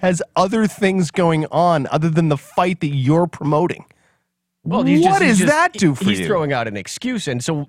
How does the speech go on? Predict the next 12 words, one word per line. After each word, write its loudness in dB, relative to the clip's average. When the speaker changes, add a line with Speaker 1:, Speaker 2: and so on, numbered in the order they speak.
Speaker 2:
I 0
think -2
the -4
correlation -4
with -6
the -10
Kershaw -6
thing, -8
ta-, -4
taking -2
away -4
from, -6